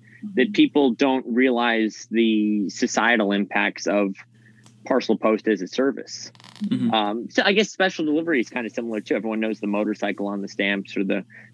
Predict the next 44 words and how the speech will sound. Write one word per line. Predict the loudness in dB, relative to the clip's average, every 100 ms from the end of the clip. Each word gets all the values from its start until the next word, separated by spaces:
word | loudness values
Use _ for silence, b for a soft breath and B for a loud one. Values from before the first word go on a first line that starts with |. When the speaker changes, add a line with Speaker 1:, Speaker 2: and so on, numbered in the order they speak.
| 0
Speaker 1:
the | 2
running | 4 2 2 0
special | 0 -2 0 0
delivery | 2 4 2
messenger. | 0 -2 -2 0 0 2
But, | 2 0 _ b b b -2
uh, | 2 2 2
again, | 2 2
when | 4
you | 4
just | 4 -2 4
look | 4 4
at | 0
the | -2
stamps | -2 -2 -2 -2
and | -2
when | -2
you | 0
get | -2 -2
so | -2 -2
hung | -2 -6
up | -6
on | -10
the | -10
stamps, | -6 -6 -4
like | -2 0
I'm | 0 -4 -2
guilty | 0 0 2 0
of, | 0 -8 _ _ -18 0
you | 4
don't | 4 6
Speaker 2:
<laughs> | 4
Speaker 1:
realize | 4 2 -2 -6 -18 -14
how, | -4 -2 -2 -4 _ _ -14
how | -4 0 0 -2
big | 0 2 0 -2
these | 0 -2 -4
things | -10 -10 -10 -8
were. | -8 0
Mailing | 2 4 2 0
a |
parcel | 0 0 0 0 -2 -2 B B B 2
Speaker 2:
Mm-hmm. | 6
Speaker 1:
or | 6 4 2 -2